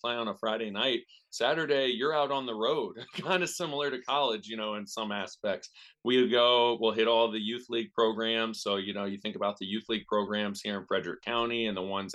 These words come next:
outside of Frederick County, you know, the powerhouses, the Hamilton Tigers, the Columbia Ravens.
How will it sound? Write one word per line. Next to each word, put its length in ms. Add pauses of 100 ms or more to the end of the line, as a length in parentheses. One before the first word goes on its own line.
outside 480
of 160 (340)
Frederick 380
County, 400
you 220
know, 200
the 120 (440)
powerhouses, 800
the 140
Hamilton 440
Tigers, 580
the 100
Columbia 460
Ravens. 800